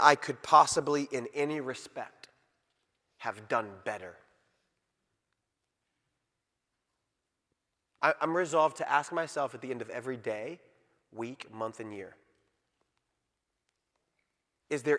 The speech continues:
any way, anything I did today that I could have done better? Is there anything I did this week I could have done better? Anything I did this last month? Any, any words I used? Any, any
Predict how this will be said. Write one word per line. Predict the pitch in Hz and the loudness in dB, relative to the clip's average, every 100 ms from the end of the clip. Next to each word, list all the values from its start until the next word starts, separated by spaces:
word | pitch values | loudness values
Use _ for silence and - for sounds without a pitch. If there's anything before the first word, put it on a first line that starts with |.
| 151 | 0
any | 165 226 | -2 -2
way, | 202 185 175 175 175 - - | 2 4 4 2 -4 -12 -10
anything | 156 185 202 - 190 190 | -4 -2 -4 -2 -2 0
I | 180 | -2
did | 139 160 151 | -4 -10 -8
today | 160 143 127 139 _ _ _ _ _ _ _ _ _ _ _ _ - | -8 -8 -10 -14 _ _ _ _ _ _ _ _ _ _ _ _ -6
that | 135 | -2
I | 147 | -2
could | - 151 | -4 -6
have | 120 | -2
done | 131 120 101 143 | -4 -4 -8 -2
better? | 135 113 101 - _ _ _ _ _ _ _ _ _ _ _ _ _ _ _ _ _ _ _ _ _ _ _ _ - | -2 -2 -8 -16 _ _ _ _ _ _ _ _ _ _ _ _ _ _ _ _ _ _ _ _ _ _ _ _ -6
Is | 147 | 2
there | 190 | 2
anything | 208 208 | 4 2
I | 190 | 0
did | 165 156 | 0 -2
this | 156 | -4
week | 139 139 117 113 | -6 -8 -8 -10
I | |
could | - 120 | -10 -12
have | 117 | -10
done | 113 | -10
better? | 110 110 - _ _ _ _ _ - | -10 -14 -16 _ _ _ _ _ -6
Anything | 160 165 180 | -4 -2 0
I | 170 | 0
did | 151 139 | 0 -2
this | 135 | -2
last | 151 147 - | 4 4 2
month? | 147 131 - - - - _ _ _ _ _ _ _ _ _ - | -2 -4 -6 -20 -20 -20 _ _ _ _ _ _ _ _ _ -8
Any, | 139 165 | -4 -2
any | 151 151 | 0 0
words | 135 151 151 135 | 6 6 8 4
I | |
used? | 120 113 110 | -2 -4 -4
Any, | 151 151 | -6 -6
any | 143 | -8